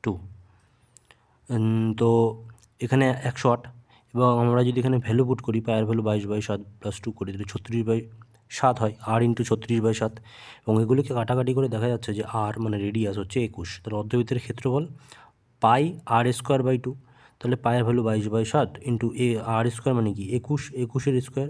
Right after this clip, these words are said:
একুশের স্কয়ার মানে একুশ into একুশ, সাত দিয়ে একুশকে কাটলাম তিন, তাহলে তেত্রিশ into একুশ, ছশো তিরানব্বই মিটার স্কয়ার, বর্গমিটার স্কয়ার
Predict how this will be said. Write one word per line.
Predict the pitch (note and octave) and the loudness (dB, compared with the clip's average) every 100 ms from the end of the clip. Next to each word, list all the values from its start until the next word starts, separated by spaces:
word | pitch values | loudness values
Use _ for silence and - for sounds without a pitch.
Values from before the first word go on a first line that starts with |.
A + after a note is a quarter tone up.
| C#3+ | -6
একুশের | A2 A#2+ B2+ | -4 -2 -2
স্কয়ার | A#2 - A#2+ | -2 -2 -2
মানে | A#2+ | 0
একুশ | A2+ A#2 E3 D#3+ | -4 -4 -6 -6
into | - B2+ B2+ C#3 | -2 0 2 0
একুশ, | B2 C3+ - - _ _ - - - _ | -2 -6 -16 -20 _ _ -20 -20 -20 _
সাত | - C#3 B2+ | -4 -2 0
দিয়ে | B2+ B2+ | 0 2
একুশকে | C3 C3 | 0 0
কাটলাম | B2 A#2 A#2+ A#2+ | -2 0 -2 -2
তিন, | C3 D#3 | -2 -4
তাহলে | D#3+ - A2 | -4 -10 -10
তেত্রিশ | A2 A2+ A2+ B2 | -4 -6 -2 -2
into | B2 A#2+ B2 | 0 0 -2
একুশ, | B2 D#3+ - - | -2 -8 -10 -4
ছশো | A#2 - | -4 -4
তিরানব্বই | A#2 A#2 A#2 A#2 C#3 F#3+ - - - - _ | -4 -2 -2 -2 -4 -6 -12 -20 -20 -20 _
মিটার | A#2 A2 F2 | 0 0 -6
স্কয়ার, | - F2 F2 - - _ _ _ _ _ A#2+ | -8 -12 -14 -16 -20 _ _ _ _ _ -2
বর্গমিটার | A#2 A2+ G#2+ F#2+ | 0 2 0 -6
স্কয়ার | - - F2 - | -10 -12 -14 -16